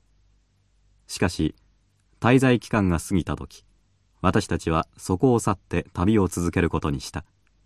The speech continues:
彼らは皆、妻や子供を連れて、町外れまで見送りに来てくれた。そして、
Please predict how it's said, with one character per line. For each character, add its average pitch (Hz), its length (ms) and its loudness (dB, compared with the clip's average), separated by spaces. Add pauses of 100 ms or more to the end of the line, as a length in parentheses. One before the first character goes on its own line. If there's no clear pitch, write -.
(1120)
彼 120 200 4
ら 98 140 4
は 85 140 2
皆、 85 340 2 (340)
妻 127 300 2
や 95 260 2
子 90 140 2
供 113 260 2
を 95 40 0
連 76 200 -6
れ 71 40 -4
て、 - 200 -8 (560)
町 101 240 2
外 131 220 2
れ 107 80 2
ま 90 120 2
で 78 120 0
見 82 140 4
送 117 200 0
り 101 80 2
に 82 120 -2
来 - 80 -20
て 76 120 -6
く - 80 -12
れ 67 80 -8
た。 - 140 -14 (840)
そ - 160 -2
し - 100 -8
て、 78 200 -4